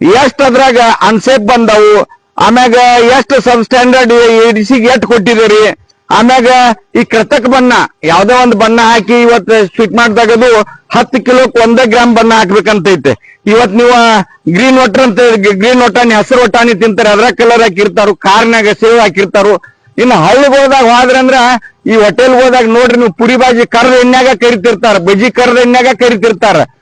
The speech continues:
ಒಟ್ಟಾರೆ ಆಹಾರ ಸುರಕ್ಷತೆ ಬಗ್ಗೆ ಇವತ್ತು ಈ ಮ-, ಅರಿವು ಮೂಡಿಸ್ಬೇಕಾದಂತ ಈ ಒಂದು ಅಧಿಕಾರಿಗಳಾತು, ಈ ಜಿಲ್ಲಾಧಿಕಾರಿ ಏನ್ ಮಾಡತ್ತಾರ ಅಂತ ಗೊತ್ತಿಲ್ಲ. ಯಾಕಂದ್ರೆ ನಾ ಕಂಪ್ಲೇಂಟ್ ಕೊಟ್ಟ ಮ್ಯಾಗ ಈ ಕಂಕನವಾಡಿ ಅವ್ರ ಆ ಎರಡು ಕಂಪ್ಲೇಂಟ್ ದ ರೈಟಿಂಗ್ ದ ಕಂಪ್ಲೇಂಟ್ ಕೊಟ್ಟಿದ್ದೇನೆ ನಾನು.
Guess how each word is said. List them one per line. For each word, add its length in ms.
ಒಟ್ಟಾರೆ 460
ಆಹಾರ 360
ಸುರಕ್ಷತೆ 520
ಬಗ್ಗೆ 720
ಇವತ್ತು 380
ಈ 180
ಮ-, 120
ಅರಿವು 340
ಮೂಡಿಸ್ಬೇಕಾದಂತ 920
ಈ 320
ಒಂದು 260
ಅಧಿಕಾರಿಗಳಾತು, 1080
ಈ 140
ಜಿಲ್ಲಾಧಿಕಾರಿ 840
ಏನ್ 200
ಮಾಡತ್ತಾರ 340
ಅಂತ 180
ಗೊತ್ತಿಲ್ಲ. 400
ಯಾಕಂದ್ರೆ 360
ನಾ 160
ಕಂಪ್ಲೇಂಟ್ 480
ಕೊಟ್ಟ 260
ಮ್ಯಾಗ 240
ಈ 80
ಕಂಕನವಾಡಿ 680
ಅವ್ರ 180
ಆ 80
ಎರಡು 340
ಕಂಪ್ಲೇಂಟ್ 480
ದ 80
ರೈಟಿಂಗ್ 500
ದ 40
ಕಂಪ್ಲೇಂಟ್ 440
ಕೊಟ್ಟಿದ್ದೇನೆ 400
ನಾನು. 260